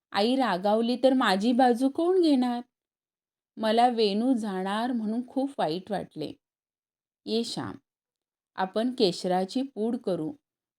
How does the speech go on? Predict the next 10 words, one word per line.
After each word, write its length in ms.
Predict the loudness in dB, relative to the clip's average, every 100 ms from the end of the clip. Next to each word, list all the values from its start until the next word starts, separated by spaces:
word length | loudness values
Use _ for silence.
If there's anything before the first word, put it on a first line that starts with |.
| -4
तू 100 | 0
ते 160 | 2
वेलदोडे 580 | 4 2 2 2 4 4
निस 520 | 4 4 2 0 -18 _ _ _ _ -10
व 40 |
त्याचे 380 | 2 2 4 2
दाणे 380 | 2 2 0 -2
काढ." 320 | -4 -6 -6 -10 _ _ _ _ _
वेणूच्या 520 | -6 -4 -4 -6 -8
कामात 580 | -8 -10 -6 -4 -2 -4